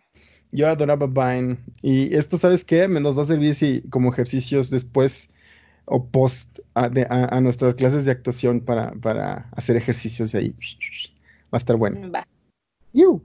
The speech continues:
Speaker 1: Eso fue lo más relevante de la semana, ¿no? Ya, ya hemos hablado de, de Disney, de Final Fantasy, de Sony. Y, oigan, estrenaron Trolls, la dos la estrenaron en, en línea, en pago por evento, eh, eh, ya que no la pudieron estrenar en cines.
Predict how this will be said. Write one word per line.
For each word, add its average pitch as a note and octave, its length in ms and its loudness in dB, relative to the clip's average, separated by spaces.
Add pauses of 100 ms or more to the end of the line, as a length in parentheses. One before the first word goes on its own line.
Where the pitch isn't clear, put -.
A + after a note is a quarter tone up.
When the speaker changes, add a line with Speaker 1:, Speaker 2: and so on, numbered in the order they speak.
(140)
Speaker 1:
Eso F#3 160 2
fue A3+ 80 6
lo G#3+ 80 4
más G3+ 120 4
relevante D#3+ 360 2
de E3 40 0
la C#3+ 80 0
semana, B2+ 320 -2
¿no? A#2+ 120 -4
Ya, C3+ 240 0
ya B2+ 260 0
hemos B2+ 240 0
hablado A2+ 340 0
de, G2+ 260 -4 (800)
de A2 140 -2
Disney, F3 500 2 (1080)
de - 180 -4
Final A2 280 0
Fantasy, E3 560 -2
de D3+ 100 -10
Sony. F#3 460 2 (120)
Y, B2 440 2
oigan, F#3+ 260 6
estrenaron E3+ 500 2
Trolls, G3+ 480 2
la D#3 140 2
dos F#3 180 2
la G#3 80 0
estrenaron F3+ 560 0
en, C3+ 240 0
en C3 200 2
línea, E3 460 4
en B2+ 280 0
pago D3 340 0
por C3 140 0
evento, C3+ 400 -2 (680)
eh, B2 320 2
eh, B2 360 0
ya B2+ 160 0
que C#3 80 -2
no C3 80 2
la C3 120 0
pudieron C3 180 2
estrenar B2 280 -2
en B2 80 0
cines. B2 500 -2